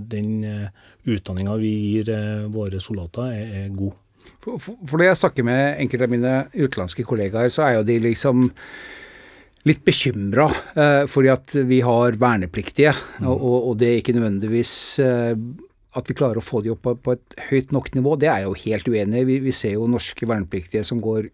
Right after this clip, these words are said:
Speaker 2: utenpå utenlandske profesjonelle soldater hvert år på, på øvelser og samtrening. Hva, hva, hva er din take på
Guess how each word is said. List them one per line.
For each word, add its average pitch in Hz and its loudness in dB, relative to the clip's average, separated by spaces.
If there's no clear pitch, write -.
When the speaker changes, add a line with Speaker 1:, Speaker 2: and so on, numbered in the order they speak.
Speaker 2:
utenpå 117 -4
utenlandske 98 -8
profesjonelle 107 -6
soldater 104 -4
hvert 123 0
år 113 0
på, 123 -2
på 135 -4
øvelser 95 -2
og 117 -2
samtrening. 113 0
Hva, 135 -4
hva, 135 0
hva 135 0
er 131 2
din 110 0
take 98 -6
på - -6